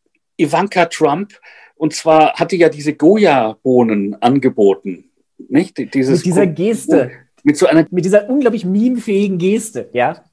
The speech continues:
Speaker 1: Ja, also mit ihrem Ivanka-Lächeln und mit diesen beiden gespreizten Händen. Und daneben stehen einfach nur die Zahlen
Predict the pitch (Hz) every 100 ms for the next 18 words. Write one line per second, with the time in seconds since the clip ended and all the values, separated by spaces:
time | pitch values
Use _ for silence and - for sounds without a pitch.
0 | - 151 127 - - 147 175 175 160 175
1 | 180 180 - - 190 165 160 202 202 202
2 | 196 196 233 208 165 180 185 165 175 165
3 | 160 196 190 175 156 - - 160 190 -
4 | 165 147 170 208 - - - 165 170 190
5 | 202 185 - 135 - - 180 - 202 208
6 | - 170 185 170 - 160 170